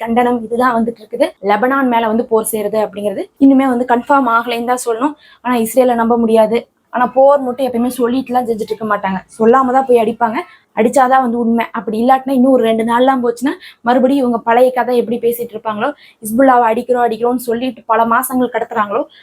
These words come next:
அந்த மாதிரி தான் கடத்த போறாங்கன்னு அர்த்தம். சூட்டோட சூட்டா இவங்க அடிச்சா மட்டும்தான்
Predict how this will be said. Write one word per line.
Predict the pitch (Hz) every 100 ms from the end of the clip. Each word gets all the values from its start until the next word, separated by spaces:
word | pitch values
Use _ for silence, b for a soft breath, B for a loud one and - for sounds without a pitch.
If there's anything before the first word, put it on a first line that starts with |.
| b
அந்த | 247 262
மாதிரி | 262 233
தான் | 262
கடத்த | 233 240
போறாங்கன்னு | 240 226 220 233 214
அர்த்தம். | 190 196 _ _ _
சூட்டோட | 302 311 302 302
சூட்டா | 302 262 - 277
இவங்க | 247 240 214
அடிச்சா | 214 247 247
மட்டும்தான் | 226 190 247 202 214